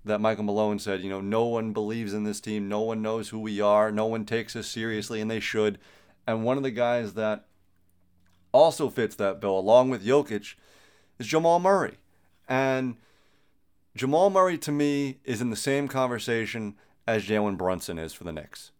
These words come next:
where I don't think he's a superstar, but he's definitely not a star. He's in that weird in-between phase where he definitely could be a superstar,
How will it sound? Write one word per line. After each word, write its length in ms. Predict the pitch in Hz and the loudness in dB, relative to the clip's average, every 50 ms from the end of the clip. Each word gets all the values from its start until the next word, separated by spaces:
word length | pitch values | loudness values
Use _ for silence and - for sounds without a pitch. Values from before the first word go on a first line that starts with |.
| _ - | _ -6
where 640 | 104 110 117 117 113 113 113 113 113 110 107 107 _ _ _ _ _ _ _ _ _ _ _ _ _ _ _ - | -2 2 2 4 4 4 2 2 0 0 -4 -6 _ _ _ _ _ _ _ _ _ _ _ _ _ _ _ -8
I 120 | 110 107 | -8 -8
don't 340 | 92 - 143 147 175 165 - | 0 4 4 4 4 2 0
think 260 | - - 170 170 165 | -4 -4 -2 -2 -2
he's 220 | - 165 165 131 135 | -4 -6 -6 -4 -4
a 40 | |
superstar, 840 | 113 - - - 160 156 - 190 180 - - 180 185 190 196 196 180 - _ _ _ _ _ _ _ | -4 -2 -2 -2 -2 -2 -2 -4 -4 -2 -2 0 0 0 -2 -4 -6 -10 _ _ _ _ _ _ _
but 120 | - 127 120 | -6 -6 -6
he's 140 | 113 104 | -6 -6
definitely 600 | - - - 135 151 147 175 180 180 - 160 170 | -6 -2 0 0 0 2 2 2 2 2 0 -2
not 180 | 165 165 160 156 | 0 0 0 0
a 60 | 147 | 0
star. 400 | - - 160 156 160 165 165 165 | -2 -2 0 2 2 2 2 -2
He's 280 | 143 131 151 147 - - | -4 -6 -6 -6 -6 -6
in 140 | 160 147 147 | -4 -4 -2
that 220 | 147 135 - - | -2 -4 -6 -8
weird 680 | 123 113 120 139 160 165 165 170 170 170 165 175 - - _ _ _ _ | -8 -6 -4 -4 -2 -2 -2 -4 -4 -4 -6 -8 -10 -12 _ _ _ _
in-between 960 | 147 147 170 180 175 151 156 151 - - - - 135 147 156 160 175 185 185 | -2 -2 -2 -2 -4 -4 -6 -6 -6 -8 -6 -2 0 0 0 0 -2 -4 -6
phase 640 | 180 - - 180 180 180 185 190 190 190 175 156 156 | -6 -6 -2 0 2 2 2 2 0 -2 -4 -6 -6
where 480 | 131 123 139 143 143 139 139 139 135 - - - - - - - _ _ _ _ _ _ _ _ _ | -2 2 2 4 4 4 2 0 -2 -4 -10 -20 -20 -20 -20 -20 _ _ _ _ _ _ _ _ _
he 200 | - - 170 165 | -10 -8 -8 -6
definitely 640 | 135 147 175 185 185 180 196 196 190 165 190 180 | 0 2 4 4 4 2 0 -2 -2 0 -2 -6
could 340 | - - - 180 214 220 214 | -6 -2 2 2 2 2 2
be 140 | - 208 156 | -2 -4 -4
a 60 | 131 | -4
superstar, 760 | - - 135 117 - - 98 - - 107 95 90 98 113 | -4 -4 -8 -8 -8 -8 -10 -6 -4 -2 0 0 0 -2